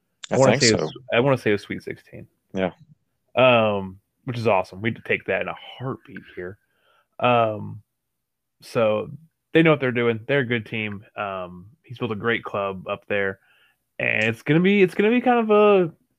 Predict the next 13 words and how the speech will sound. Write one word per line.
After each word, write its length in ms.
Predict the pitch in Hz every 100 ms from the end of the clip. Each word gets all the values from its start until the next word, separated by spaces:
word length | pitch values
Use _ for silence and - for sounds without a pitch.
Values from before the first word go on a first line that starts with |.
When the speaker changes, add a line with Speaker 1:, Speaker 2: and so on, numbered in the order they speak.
| _
Speaker 1:
let 100 | 139
'em 80 | 147
all 140 | 165 160
play, 400 | 143 143 101 -
let 140 | - 143
it, 60 |
let 120 | 139 151
it 20 |
all 140 | 156
hang 240 | 139 139 127
out, 240 | 120 -
because 440 | 107 - 117 107 104 - _
it's 140 | -